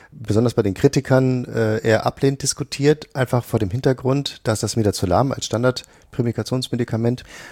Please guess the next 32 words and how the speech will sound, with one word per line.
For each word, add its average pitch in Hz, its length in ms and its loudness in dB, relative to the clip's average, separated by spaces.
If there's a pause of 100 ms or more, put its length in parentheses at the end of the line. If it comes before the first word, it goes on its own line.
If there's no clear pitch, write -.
sehr 123 260 6
wohl 135 140 8
das 110 400 4
explizite 147 520 0
Gedächtnis 104 540 -2
dämpft, 127 460 -2
aber 107 120 -2
das 110 140 2
implizite 113 880 0
eben 101 220 -2
nicht. 101 280 0
Das 92 140 -4
heißt, 110 180 2
es - 120 -8
macht 110 160 -2
so 110 80 -2
eine 95 140 -2
Art - 260 -4
dissoziative, 107 920 2 (580)
äh, 101 280 6
Sedierung. 90 600 0 (160)
Was 110 220 0
bedeutet 117 320 4
das 113 120 0
übersetzt? 110 500 2
Die 98 40 -4
Kinder, 123 320 2
die 107 320 -4
erinnern 139 640 2 (280)
aktive 117 800 2 (100)
Inhalte 123 380 2
nicht, 147 500 0